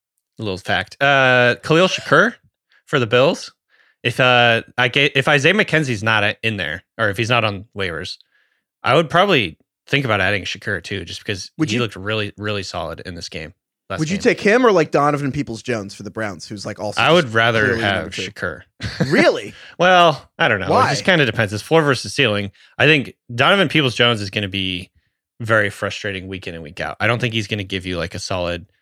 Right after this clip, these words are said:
Speaker 1: you know, consistent option. He, he might have a couple big spike games. He's kinda like Marcus Valdes-Scantling. Like, "I just don't really want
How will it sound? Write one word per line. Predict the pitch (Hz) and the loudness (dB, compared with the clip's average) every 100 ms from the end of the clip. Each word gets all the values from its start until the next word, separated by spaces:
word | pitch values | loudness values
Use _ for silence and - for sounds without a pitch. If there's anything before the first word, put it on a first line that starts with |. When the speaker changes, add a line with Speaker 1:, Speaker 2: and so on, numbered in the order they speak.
| _ _ _ _ | _ _ _ _
Speaker 1:
you | 98 | -6
know, | 98 92 - | -6 -6 -8
consistent | 107 - 107 104 104 85 - _ _ _ _ _ _ _ _ | -10 -6 -6 -6 -8 -12 -14 _ _ _ _ _ _ _ _
option. | 98 101 - 147 151 | -10 -8 -2 -2 0
He, | 107 120 | -2 -2
he | 113 120 | -2 0
might | 113 104 | 0 0
have | 117 | 0
a | 104 | -2
couple | 113 104 | -4 -6
big | 95 98 | -6 -6
spike | - - 98 | -6 -6 -4
games. | - 127 131 | 0 0 0
He's | 139 | -6
kinda | - 208 | -2 2
like | 156 110 - - _ _ _ | 2 2 -4 -20 _ _ _
Marcus | 143 151 123 | 0 2 2
Valdes-Scantling. | 135 110 - 151 110 101 | 2 2 2 0 0 0
Like, | 104 - | -2 -4
"I | |
just | - 190 | -6 -2
don't | 196 185 | 0 0
really | - 165 | 0 0
want | 131 101 127 120 | 0 2 2 0